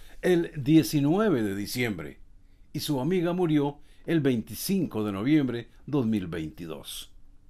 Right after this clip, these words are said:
Una historia que las ligó porque cada vez que se habla de Flashdance hay una gran confusión. La película se promociona con una toma fija de una escena de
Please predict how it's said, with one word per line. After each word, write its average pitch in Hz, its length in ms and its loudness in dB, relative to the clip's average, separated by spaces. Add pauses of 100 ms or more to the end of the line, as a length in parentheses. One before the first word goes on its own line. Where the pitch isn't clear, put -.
(640)
Una 127 220 2
historia 131 460 -2
que 127 80 -4
las 117 180 -2
ligó 127 320 -2
porque 120 440 -6 (260)
cada 156 180 0
vez 170 180 -2
que 165 120 -2
se 147 160 0
habla 147 240 -2
de 147 140 -2
Flashdance 135 840 -4
hay 117 160 -4
una 117 140 -4
gran 156 320 -2
confusión. 104 720 -6 (580)
La 113 140 -6
película 180 360 0
se 180 140 0
promociona 160 760 0
con 143 140 -2
una 160 220 0
toma 160 320 0
fija 156 560 -2 (280)
de 120 140 2
una 143 380 4
escena 147 640 0
de 139 480 0